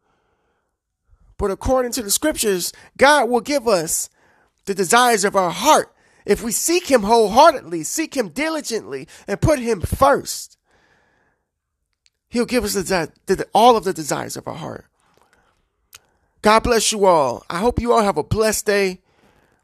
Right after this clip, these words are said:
I hope this message blesses somebody out there.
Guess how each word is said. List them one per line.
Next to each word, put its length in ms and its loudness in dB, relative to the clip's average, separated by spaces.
I 60 -6
hope 180 2
this 160 -6
message 380 -2
blesses 300 0
somebody 400 0
out 200 2
there. 360 0